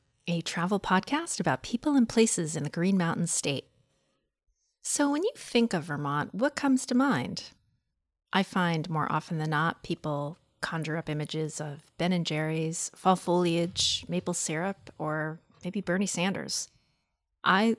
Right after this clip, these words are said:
love all those things, even Bernie, but Vermont is so much more. I've lived in Vermont a good chunk of my life, and I was also the director of communications for the Vermont Tourism Office for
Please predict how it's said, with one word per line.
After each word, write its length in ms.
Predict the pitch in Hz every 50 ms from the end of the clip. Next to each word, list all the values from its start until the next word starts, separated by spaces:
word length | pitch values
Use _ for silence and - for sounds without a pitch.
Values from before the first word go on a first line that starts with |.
| _ _ _ _ _ _ _
love 300 | - - 175 196 247 320 -
all 140 | 202 151 220
those 260 | - 135 - - -
things, 580 | - 185 175 185 202 - - - - - - - _ _ _ _ _ _ _ _ -
even 180 | 202 233 233
Bernie, 460 | 208 190 208 247 - - - 175 - _ _ _ _ _ _ _ _
but 240 | - 196 180 170 - _ _ _ _ _ -
Vermont 480 | 170 185 185 185 196 202 208 202 - - -
is 140 | - 180
so 180 | - - - 269
much 280 | 311 302 262 - - 196
more. 320 | 165 156 175 180 160 - _ _ _ _ _ _ _ _ _ _ _ _ _ _ _ _ _ _ _ _
I've 200 | 180 190 185 190
lived 200 | 196 214 190 202
in 80 | 196 185
Vermont 260 | 180 185 185 185 175 165
a 20 |
good 220 | 170 - 165 165
chunk 220 | - - 175 170 -
of 80 | 160
my 100 | 170 160
life, 540 | 156 160 165 170 190 202 - - - - - _ _ _ _ _ _ _ _ _ _ _ _ _ _ _ _
and 520 | - 180 175 175 170 165 165 170 156 - - - _ _ _ _ _ _ _ _ -
I 80 | 185
was 120 | 185 170 185
also 220 | 185 180 - 202
the 140 | 170 175 170
director 400 | - 170 170 175 - - 180 170
of 100 | 160 -
communications 720 | - 196 160 165 - - 180 170 - - 170 160 156 -
for 160 | - - 156
the 100 | 147 165
Vermont 360 | 151 170 160 160 156 156 - -
Tourism 420 | - - 220 208 190 - 160 139
Office 400 | - 147 - - - - - -
for 460 | - - 165 151 139 143 139 139 -